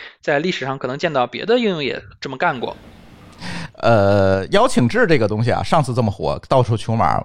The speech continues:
Speaker 2: 给我一个印象就是第一个是 Gmail，第二个是知乎。对，呃，二一个呢，我觉得就是这种毫无节制的推送和对通讯录的挖掘。刚才小白没有说一点，其实你通讯录里的人，即便没有 follow 你，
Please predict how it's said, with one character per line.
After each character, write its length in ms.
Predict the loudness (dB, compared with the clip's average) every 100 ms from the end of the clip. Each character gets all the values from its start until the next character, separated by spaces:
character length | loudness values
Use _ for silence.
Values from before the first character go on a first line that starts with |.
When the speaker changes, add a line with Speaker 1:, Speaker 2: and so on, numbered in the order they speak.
| -4
Speaker 2:
给 100 | 0
我 140 | 2 2
一 60 |
个 100 | 2
印 140 | 0 2
象 180 | 0 0
就 140 | -2
是 120 | -4
第 140 | -4 -2
一 80 |
个 100 | 0
是 120 | 0 -2
Gmail， 360 | -2 0 0
第 140 | 2 0
二 160 | 2
个 60 | 0
是 60 |
知 140 | -4 0
乎。 240 | 2 2 -2 -20 _ _ _ 0
对， 100 | 0 0 -8 -14 -16 -2
呃， 340 | 4 4 4 2
二 220 | 2 2
一 80 | 4
个 140 | 4
呢， 260 | 4 4 2
我 140 | 0
觉 160 | 0 2
得 140 | 2
就 120 | 0
是 120 | 0
这 200 | 0 0
种 300 | 0 -2 -4
毫 280 | -6 0 2
无 140 | 2 0
节 280 | 0 -2
制 160 | 0 0
的 240 | 0 0
推 240 | 0 2 2
送 340 | 4 4 2
和 400 | 0 2 4 4 4
对 380 | 4 6 4 2 0 -2
通 160 | 2 4
讯 100 | 6
录 220 | 4 4
的 180 | 4 4 2
挖 160 | 2
掘。 240 | 0 -4 -4
刚 120 | 2
才 100 | 2
小 120 | 4
白 120 | 6 6
没 100 | 4
有 140 | 2
说 160 | 2 0
一 140 | 0
点， 180 | -2 -2
其 120 | 0
实 140 | 0 2
你 140 | 0
通 120 | -2
讯 140 | 0 2
录 160 | 2
里 140 | 0 -4
的 320 | -6 -4 -2
人， 280 | 0 0 -2 -8 -16 -2
即 120 | 2
便 140 | 4
没 140 | 4 6
有 120 | 4
follow 220 | 4 2
你， 260 | 2 -2